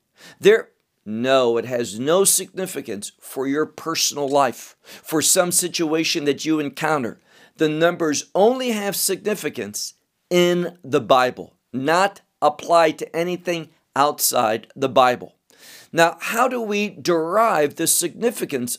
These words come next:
of those numbers? Because we go through the scriptures and we look at that number, let's say we're dealing with the number one,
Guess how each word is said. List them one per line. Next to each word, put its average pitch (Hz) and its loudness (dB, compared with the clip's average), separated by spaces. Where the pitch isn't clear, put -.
of 127 2
those 120 -2
numbers? - -10
Because 131 2
we 113 -4
go 131 4
through 185 -2
the 214 0
scriptures - -4
and 160 2
we 143 0
look 170 0
at 170 -4
that 143 2
number, 151 -4
let's 120 -2
say 139 -2
we're 123 -4
dealing 143 -6
with 139 -6
the 135 -6
number 139 0
one, 113 -2